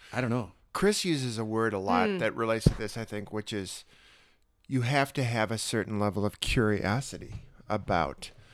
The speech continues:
Speaker 2: your inner world
Speaker 1: Mm-hmm.
Speaker 2: unrelated to the stimulus that you consume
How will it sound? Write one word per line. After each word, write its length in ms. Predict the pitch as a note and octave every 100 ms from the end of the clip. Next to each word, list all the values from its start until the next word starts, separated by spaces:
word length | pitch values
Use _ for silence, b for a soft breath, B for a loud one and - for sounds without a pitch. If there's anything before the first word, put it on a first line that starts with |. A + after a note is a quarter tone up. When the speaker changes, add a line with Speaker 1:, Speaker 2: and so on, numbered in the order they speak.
| b b b b - - - _ - A2
Speaker 2:
your 380 | A2+ A#2 A2+ - A2
inner 280 | A2+ G#2
world 600 | G2+ G2+ A2 G#2 F2+ F2 - - _ A#2+
Speaker 1:
Mm-hmm. 180 | A2 A2
Speaker 2:
unrelated 720 | A#2 A2 G#2+ G#2+ G2+ F#2+ -
to 500 | - G2+ G2 F#2+ F#2 b b b b b b - B2+
the 140 | A#2
stimulus 680 | - - A2 G#2 E2+ F2+ -
that 160 | G2+ -
you 160 | G2+
consume 720 | - F2+ - G#2 G2 E2+ E2